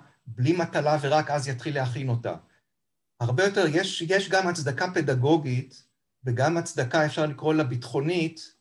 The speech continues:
אה, אני רק אחזור ל-, למצב הרגיל, יש הצדקה ביטחונית שהסטודנט יכין את המטלה בוורד.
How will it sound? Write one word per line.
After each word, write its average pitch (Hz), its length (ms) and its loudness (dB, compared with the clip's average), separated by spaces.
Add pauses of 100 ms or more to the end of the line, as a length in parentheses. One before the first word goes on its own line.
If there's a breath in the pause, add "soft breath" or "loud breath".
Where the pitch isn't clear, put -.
(840)
אה, 107 380 -4
אני 104 140 -8
רק 120 220 -4
אחזור 117 460 -2
ל-, 104 360 -2 (840)
למצב 107 400 -10
הרגיל, 113 500 -4 (500 soft breath)
יש 160 160 -4
הצדקה 170 380 0
ביטחונית 170 540 0
שהסטודנט 143 580 -2
יכין 160 300 0
את 170 120 -4
המטלה 143 400 -2
בוורד. 127 640 0